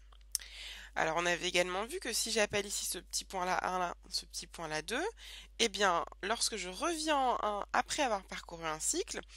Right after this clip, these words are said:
toutes mes variables d'état doivent être éga-, exactement, euh, euh, égales à ce qu'elles étaient avant que j'ai parcouru le cycle. C'est la définition même, elles ne dépendent que de l'état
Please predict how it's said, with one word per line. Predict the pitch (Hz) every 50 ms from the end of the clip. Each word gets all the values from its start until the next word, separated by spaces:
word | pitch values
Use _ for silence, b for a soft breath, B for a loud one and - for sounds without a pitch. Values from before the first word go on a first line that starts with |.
| B B B - -
toutes | 320 320 - 294
mes | 254 220
variables | 202 196 185 180 180 170
d'état | - 180 - - 269 302 359 381 370
doivent | 330 214 208 196 190 - -
être | 294 - -
éga-, | 226 190 - 202 - - - -
exactement, | - 208 - 262 254 - - - 220 247 294 370 359 -
euh, | - 190 175 170 165 - - - - - - - - - - - - -
euh, | 170 165 170 - -
égales | 175 190 247 277 294 262
à | 208 185 185 196
ce | -
qu'elles | - 208 196 - 180
étaient | 180 - - 285 349 - B B B B B B B B - -
avant | - - - 190 202 240 302 311
que | 269
j'ai | 254 214
parcouru | 202 190 - - 233 277 302
le | 269 262
cycle. | - - 226 - - -
C'est | - 185 170
la | 170 175 175
définition | 175 180 - - 170 185 - - 269 262
même, | 233 190 165 160
elles | 147 151 160 165
ne | 160 - -
dépendent | 190 196 - 254 269 262 254 -
que | - 294 285
de | 233 208
l'état | 175 170 - - 247 330